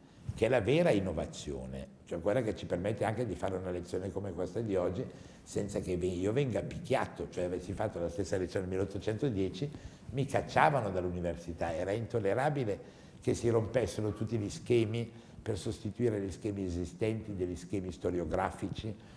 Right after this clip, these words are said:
degli schemi sociologici o degli schemi antropologici. Mentre passato il ventesimo secolo, all'inizio del ventunesimo, abbiamo diritto a una libertà di pensiero completamente diverso.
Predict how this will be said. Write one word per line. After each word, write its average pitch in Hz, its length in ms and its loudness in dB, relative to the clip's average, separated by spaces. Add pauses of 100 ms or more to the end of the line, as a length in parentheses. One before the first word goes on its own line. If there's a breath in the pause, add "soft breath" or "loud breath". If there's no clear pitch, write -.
(180 loud breath)
degli 85 260 -2
schemi 98 380 -2
sociologici 92 1200 0
o 87 100 -4
degli 80 280 -4
schemi 87 380 -2
antropologici. 73 960 -4 (520 loud breath)
Mentre 95 640 0 (120)
passato 113 440 4
il 101 60 2
ventesimo 101 540 0
secolo, 123 420 2
all'inizio 98 380 0
del 98 80 0
ventunesimo, 120 760 0 (360 loud breath)
abbiamo 98 280 -2
diritto 101 360 0
a - 20 4
una 135 120 4
libertà 98 440 2
di 87 120 0
pensiero 101 500 0
completamente 80 640 -6
diverso. 95 720 -2